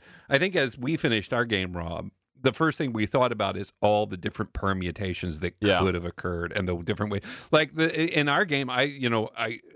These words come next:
Speaker 1: I used the Death Star, but it actually became less and less effective as the game sort of went on,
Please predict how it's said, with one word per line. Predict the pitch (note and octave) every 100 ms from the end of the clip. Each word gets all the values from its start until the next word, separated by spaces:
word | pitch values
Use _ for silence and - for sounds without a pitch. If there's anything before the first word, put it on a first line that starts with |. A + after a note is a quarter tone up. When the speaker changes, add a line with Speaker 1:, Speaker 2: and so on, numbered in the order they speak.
| -
Speaker 1:
I |
used | A#2+ A2+ B2+ B2+
the | C3+
Death | G#2+ G#2+
Star, | - A2+ G#2 G2 F#2+ - - _ -
but | C#3 C3
it | C3+
actually | C3+ D3+ - E3+
became | C3 G#2+ - B2 A#2+ A#2+ G2
less | G#2+ G#2 -
and | G2+
less | G2+ F#2+
effective | G2 - G2 - G2 F#2 F#2 E2+
as | G2 F#2+ F#2+ F#2+ G2
the | G2+
game | F2 G2 F#2+ G2
sort | - F#2+
of | F2+
went | F#2+ -
on, | D3 D3+ C3+